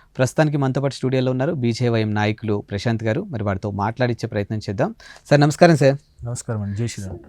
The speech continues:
Speaker 1: ఇటీవల కాలంలో మహారాష్ట్రకు సంబంధించినటువంటి ఎలక్షన్స్ జరిగాయి, దాదాపుగా రిజల్ట్ వచ్చి కూడా ఐదు రోజులు అవుతుంది. మరి ఇంకా అక్కడ సీఎం ఎవరనేది అఫీషియల్‌గా అనౌన్స్ చేయలేదు.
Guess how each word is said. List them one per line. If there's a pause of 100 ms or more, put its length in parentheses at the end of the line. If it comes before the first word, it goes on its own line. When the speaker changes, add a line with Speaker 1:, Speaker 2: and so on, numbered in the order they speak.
Speaker 1:
ఇటీవల
కాలంలో
మహారాష్ట్రకు
సంబంధించినటువంటి
ఎలక్షన్స్
జరిగాయి,
దాదాపుగా
రిజల్ట్
వచ్చి
కూడా
ఐదు
రోజులు
అవుతుంది.
మరి
ఇంకా
అక్కడ
సీఎం
ఎవరనేది
అఫీషియల్‌గా
అనౌన్స్
చేయలేదు.